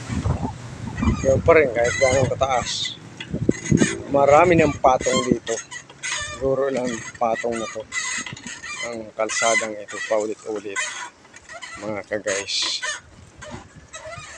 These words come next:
Madaling araw na, lampas na tayo sa ating oras na minamadali. Mga ka-guys.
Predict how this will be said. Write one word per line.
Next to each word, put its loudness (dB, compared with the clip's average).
Madaling -6
araw -2
na, 0
lampas -4
na -4
tayo -6
sa -6
ating -4
oras 2
na -2
minamadali. 0
Mga -10
ka-guys. -6